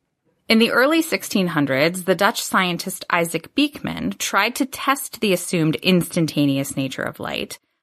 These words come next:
by investigating whether observers from different locations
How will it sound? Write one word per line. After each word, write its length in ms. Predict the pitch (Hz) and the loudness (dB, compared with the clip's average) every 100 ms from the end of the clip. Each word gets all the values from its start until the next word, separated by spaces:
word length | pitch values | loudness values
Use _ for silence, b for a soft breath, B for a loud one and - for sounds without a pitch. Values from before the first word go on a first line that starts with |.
| - | -2
by 140 | 202 | 2
investigating 840 | 202 202 247 - 240 175 160 165 | 2 2 0 0 0 2 2 2
whether 240 | 160 151 156 | 2 4 4
observers 680 | 160 156 196 214 160 147 - | 2 2 2 4 2 0 0
from 260 | 175 165 | 2 2
different 320 | 160 - - | 2 0 0
locations 960 | - 143 139 - 302 - 147 139 147 - | 0 -2 0 0 2 2 2 2 0 -4